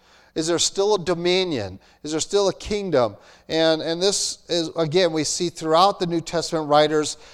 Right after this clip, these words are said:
that it is to his glory, but also recognize that we are ambassadors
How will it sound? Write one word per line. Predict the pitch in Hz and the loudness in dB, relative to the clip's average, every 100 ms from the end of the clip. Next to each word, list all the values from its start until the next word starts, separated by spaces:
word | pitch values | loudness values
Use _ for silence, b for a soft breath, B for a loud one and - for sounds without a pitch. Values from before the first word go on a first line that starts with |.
| B - | B 2
that | 160 156 | 4 4
it | 156 | 0
is | 151 - | 0 -2
to | - 151 | -4 -6
his | - 190 190 | 0 0 0
glory, | 151 147 180 190 143 139 - B B | -2 2 4 6 4 2 -2 B B
but | 156 | 4
also | 175 220 214 | 6 6 2
recognize | 180 170 160 170 160 | 0 0 0 -2 -2
that | 160 | -2
we | 175 196 | 0 4
are | 170 170 B B | 4 4 B B
ambassadors | 170 170 160 165 165 - 165 143 123 104 - - - - - | -8 0 4 4 4 -2 -2 0 0 -2 -4 -6 -6 -6 -10